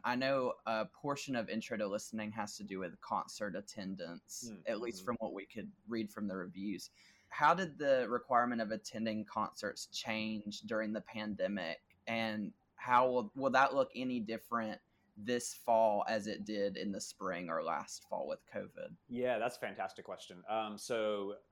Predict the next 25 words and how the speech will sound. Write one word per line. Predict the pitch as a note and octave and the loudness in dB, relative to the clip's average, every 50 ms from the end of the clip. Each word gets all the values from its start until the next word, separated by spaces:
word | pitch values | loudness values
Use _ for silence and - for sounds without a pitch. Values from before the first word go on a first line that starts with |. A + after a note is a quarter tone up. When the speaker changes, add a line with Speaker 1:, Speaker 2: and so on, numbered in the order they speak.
| G#2 G2 | -4 -2
Speaker 2:
um, | F#2+ F#2+ F#2 F#2 F#2 | 0 0 -2 -4 -4
once | F#2+ A2+ B2 B2 - | -4 -4 -4 -4 -4
we | C#3+ C3+ B2+ B2 | -4 -2 -2 0
went | A#2 A#2+ A#2+ | 0 -2 -2
on | A#2 A2+ A2+ A2 G#2+ G#2+ G#2 G#2 G2+ G2 - _ _ _ _ _ _ _ _ _ _ _ _ _ F#2 | -2 -2 -2 -2 -4 -4 -6 -8 -8 -10 -14 _ _ _ _ _ _ _ _ _ _ _ _ _ -10
lockdown, | F#2+ G2 F#2+ G2+ G2+ G2 - G#2+ G2 G2 | -6 -2 0 0 0 0 -2 -4 -4 -2
I | G#2 | -2
don't, | G#2 G#2+ F2 | -4 -2 -2
I | F#2+ G2+ | -2 -2
don't, | F2 F#2 F#2 F#2+ | -4 -8 -12 -10
we | G#2 G#2+ G2+ - - | -10 -10 -10 -10 -10
never | F#2+ G2 F#2+ F#2 F2+ | -8 -6 -6 -6 -6
officially | - G2+ - - D#2+ - | -6 -8 -12 -12 -8 -6
totally | B2 G#2+ F#2+ E2+ | -4 -4 -4 -4
went | D#2+ E2+ | -6 -8
on | E2+ E2 | -10 -8
lockdown, | E2 E2 - G2+ G2 | -8 -8 -8 -6 -4
but | G#2+ | -2
once | A#2 C3+ C3 - | -2 -4 -4 -4
things | C#3 A#2+ A#2+ G#2 | -4 -6 -6 -6
went | A2+ A2+ G#2 F2+ | -8 -8 -4 -2
down | G#2+ G#2 G2+ G2+ F#2+ F#2+ F#2+ F2+ _ _ _ _ _ _ _ - | -2 0 0 -2 -6 -8 -10 -14 _ _ _ _ _ _ _ -12
March | G#2 G2+ G2+ G2+ G2 G2 - - | -8 -4 -2 -2 -2 -4 -6 -10
twenty | - A2 G2 F#2 | -10 -10 -10 -10
twenty, | - - G2 F2+ F2+ F2+ F2+ | -10 -10 -12 -10 -10 -10 -12